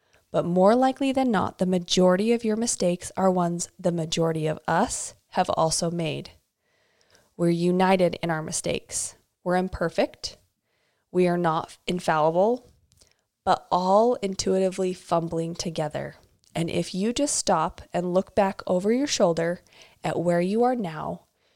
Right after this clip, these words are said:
you will see the prog-, progression you have made. You have made progress because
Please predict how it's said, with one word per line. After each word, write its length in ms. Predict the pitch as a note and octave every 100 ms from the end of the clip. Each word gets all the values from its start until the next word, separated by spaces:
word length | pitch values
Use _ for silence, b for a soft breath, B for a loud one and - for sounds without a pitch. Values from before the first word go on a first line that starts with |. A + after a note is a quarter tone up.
| _ _
you 340 | F3+ F#3+ G#3+
will 160 | A#3+ C#4+
see 400 | - - B3+ A3+
the 100 | G#3
prog-, 380 | - - F#3+ F3+ _
progression 560 | - F#3+ F#3+ - F3+ F3
you 100 | F3
have 240 | - E3+
made. 360 | E3 - G1+ - _ _ _ _ _ _ _ -
You 180 | G3 G3
have 240 | A3+ G#3+
made 260 | G3 F3+ -
progress 600 | - E3 D#3+ D#3+ G3+ -
because 600 | F#3+ F#3 - F3 E3+